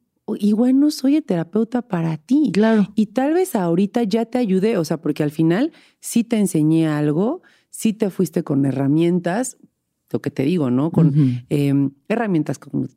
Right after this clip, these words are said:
Speaker 1: conductuales o cognitivas, ya hiciste catarsis en algunas situaciones.
Speaker 2: Ujú.
Speaker 1: Y puede ser que mi papel contigo ya haya culminado
Speaker 2: Ujú.
Speaker 1: y que tengas que ir a, con alguien más.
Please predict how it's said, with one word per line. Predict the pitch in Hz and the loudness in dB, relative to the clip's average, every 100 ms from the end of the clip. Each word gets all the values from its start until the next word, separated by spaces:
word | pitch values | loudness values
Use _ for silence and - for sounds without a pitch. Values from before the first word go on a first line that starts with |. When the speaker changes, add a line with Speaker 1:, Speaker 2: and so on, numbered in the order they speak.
| _ | _
Speaker 1:
conductuales | 143 135 - - 160 202 180 175 156 | 0 0 -2 -2 0 0 0 0 -4
o | |
cognitivas, | - 131 143 131 - 196 202 175 165 165 160 - - _ | -4 -2 0 -2 0 2 4 2 0 -4 -8 -18 -20 _
ya | 190 | -2
hiciste | 185 175 147 | 0 -4 -4
catarsis | 143 127 147 139 139 - | -6 -6 -6 -6 -6 -2
en | 135 | 0
algunas | 131 139 143 135 | 0 0 0 -2
situaciones. | 135 - 160 170 165 175 151 | -6 0 4 6 6 6 4
Speaker 2:
Ujú. | 147 151 160 - _ _ | 2 -2 -4 -14 _ _
Speaker 1:
Y | 233 | -4
puede | - 302 403 | 0 0 2
ser | 392 311 311 | 0 0 0
que | 262 233 214 | 0 0 0
mi | 196 202 190 | 2 2 2
papel | 185 175 - 240 294 | 0 -4 -2 0 0
contigo | 294 269 254 220 202 247 330 - _ _ | 0 0 0 0 2 0 -2 -8 _ _
ya | 220 254 | 0 2
haya | 294 311 | 0 0
culminado | 190 175 165 185 254 247 - | 0 2 2 2 0 -2 2
Speaker 2:
Ujú. | 180 180 202 190 - - | 2 4 2 0 -2 -20
Speaker 1:
y | |
que | - 196 | -6 -2
tengas | 226 240 247 | 2 2 0
que | - 208 | 0 0
ir | |
a, | 208 202 | 0 -2
con | 190 - 160 | -2 -2 0
alguien | 185 175 180 190 | 0 2 2 2
más. | 220 214 | 2 -2